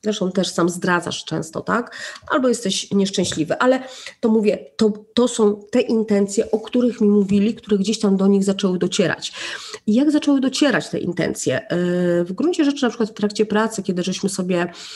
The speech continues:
e, na przykład po ustawieniu robili też taką, takie zadawanie pytań, yy, nagle na przykład docierało, mówi, „Boże, przecież ja z moją żoną wcale, nie, no ja się ożeniłem, żeby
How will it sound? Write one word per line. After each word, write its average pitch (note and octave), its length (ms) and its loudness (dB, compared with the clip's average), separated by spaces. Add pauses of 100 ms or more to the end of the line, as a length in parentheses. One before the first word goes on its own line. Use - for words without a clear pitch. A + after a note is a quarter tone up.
(520)
e, F3 240 0
na F#3+ 120 2
przykład F#3 240 -2
po - 100 -8
ustawieniu F3+ 720 0
robili F3+ 300 -4
też F3 220 -2
taką, F3 400 -4
takie F3 220 -4
zadawanie F3 460 0
pytań, E3+ 540 0
yy, E3+ 200 -2 (880)
nagle A3+ 460 4
na G3+ 100 4
przykład G3 320 -2
docierało, F#3 560 0
mówi, F#3 400 -2
„Boże, E3 360 0
przecież - 360 -6
ja B3 100 -2
z A#3 80 -6
moją A#3 240 0
żoną A#3 260 0
wcale, A#3+ 460 0 (1080)
nie, C#4 340 4
no G3+ 100 4
ja A3 140 4
się - 160 -2
ożeniłem, A3+ 460 6
żeby B3 340 2